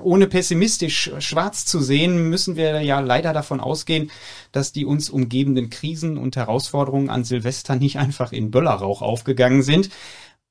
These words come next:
Unsicherheiten auf politischer Ebene in Deutschland und weltweit, der andauernde Krieg in der Ukraine und eine nach wie vor ziemlich schwache Wirtschaftslage, die hierzulande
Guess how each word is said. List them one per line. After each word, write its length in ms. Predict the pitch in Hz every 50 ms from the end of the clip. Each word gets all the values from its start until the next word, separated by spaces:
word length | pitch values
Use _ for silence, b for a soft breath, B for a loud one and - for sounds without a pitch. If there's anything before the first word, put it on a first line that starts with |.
| _
Unsicherheiten 720 | _ 170 160 180 156 160 156 170 147 123 143 147 147 143 131
auf 160 | 127 123 -
politischer 520 | - 131 120 - - - 123 - 165 139
Ebene 280 | 127 143 143 135 127 123
in 140 | 120 113 110
Deutschland 500 | 117 131 - - - 147 147 147 143 -
und 300 | 127 120 120 117 - -
weltweit, 880 | 107 101 101 98 113 110 113 127 143 147 147 - - - - - _ -
der 140 | 117 107 107
andauernde 480 | 117 117 110 110 107 110 107 104 104
Krieg 260 | 98 - - 127 131
in 100 | 127 117
der 120 | 110 110 113
Ukraine 640 | 117 117 - 107 104 - 123 131 143 147 143 143 139
und 300 | - 135 127 123 120 -
eine 260 | - 110 113 120 113
nach 320 | 107 104 107 120 117 -
wie 80 | 123 113
vor 300 | 113 - 127 113 110 110
ziemlich 540 | 110 - - 147 147 156 147 135 127 - -
schwache 380 | - - 113 110 - 123 101
Wirtschaftslage, 760 | 113 131 - - - 139 - - - - 123 127 131 127 127 120
die 80 | 117
hierzulande 680 | 104 107 123 123 - - 123 113 117 120 117 117 117